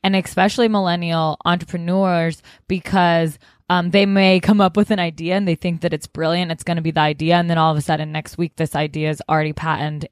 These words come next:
and, um, progressing. So I think we have to act, we have to, um, create wisely. We have to pay attention to everything out there that's going on.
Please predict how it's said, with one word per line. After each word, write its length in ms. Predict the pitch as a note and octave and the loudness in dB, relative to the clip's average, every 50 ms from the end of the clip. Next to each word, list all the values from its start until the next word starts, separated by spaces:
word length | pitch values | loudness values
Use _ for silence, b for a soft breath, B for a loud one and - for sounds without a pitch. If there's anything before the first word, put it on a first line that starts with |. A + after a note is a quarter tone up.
| _ | _
and, 380 | - D#3+ D#3 D3 D3 D3 D3 C#3+ - - | -6 -4 -4 -4 -4 -6 -8 -12 -12 -12
um, 240 | D3+ D3 D3 D3 | -10 -10 -10 -8
progressing. 500 | - E3 D3+ D#3 D#3+ - - - - - - B B B B B | -6 -6 -6 -6 -8 -10 -12 -14 -20 -20 -20 B B B B B
So 420 | - - - - A3 G3+ F#3+ F#3 F3 B B B - | -12 -4 0 2 2 2 2 0 -2 B B B -4
I 80 | G3+ G#3 | -4 -2
think 260 | - A#3+ B3 B3 - | -2 -2 -4 -4 -2
we 140 | B3+ B3+ B3 | -2 -2 -2
have 420 | G#3+ G#3+ G3+ G3+ G3 - - - - | 0 2 0 0 0 -2 -8 -16 -12
to 540 | - - G#3 G3+ F#3 F3 F3 F3 E3+ E3+ B B B B B B _ | -8 -4 -4 -2 -2 -2 0 -2 -2 -4 B B B B B B _
act, 560 | - E3 E3 F3+ A3+ - - - - - - - _ _ _ _ | 0 2 2 2 0 -2 -6 -12 -20 -20 -20 -20 _ _ _ _
we 200 | - G#3 G#3+ G#3 | -4 -2 -2 0
have 440 | F#3+ F3+ F#3+ F3+ F3+ F3 - - - - - | 0 2 2 2 2 0 -2 -6 -14 -16 -10
to, 460 | - - G#3+ F#3+ F#3 F3 E3+ E3+ E3 - | -6 -2 -2 0 0 0 0 -2 -2 -4
um, 420 | - E3 E3+ E3 E3 D#3+ D#3+ D#3+ - - | -4 -4 -2 -2 -4 -6 -8 -10 -12 -14
create 640 | - - - G#3 F#3+ F3 E3 E3+ F3 F3+ E3+ - b b b b b b - E3 | -8 -4 -2 -2 0 0 0 0 0 0 -2 -4 b b b b b b -14 -8
wisely. 840 | E3 F3 F3+ F3+ E3+ E3 D#3+ E3 F3+ G3 G3 G3 A3 A#3+ B3 B3+ | -4 0 2 2 4 4 2 2 0 -2 -4 -6 -4 -2 0 0
We 120 | B3 A#3 | 2 2
have 160 | G3+ F#3 E3 - | 0 0 -2 -4
to 100 | F#3 F3+ | -8 -8
pay 200 | - G3+ F#3 F3+ | -4 -4 -2 -2
attention 420 | E3 - F3+ F3 F3+ - G3 G3 | -2 -4 -4 -6 -6 -6 -6 -6
to 180 | G#3 G3 - - | -6 -4 -4 -4
everything 500 | E3 E3 E3+ F3+ F3 - F3+ F#3 F3 - | -2 -2 -2 -2 -2 -4 -6 -6 -6 -6
out 260 | - D3+ D#3 E3 - - | -2 -2 -2 0 0 0
there 160 | F#3 F#3 F3 | 0 0 0
that's 220 | E3 E3+ - - | 0 -4 -8 -6
going 300 | - E3+ E3+ E3+ E3 D#3+ | -4 -2 -2 -2 -2 -2
on. 320 | D#3 D#3 D#3+ E3+ F#3 G3+ | -2 -2 -2 -2 -2 -4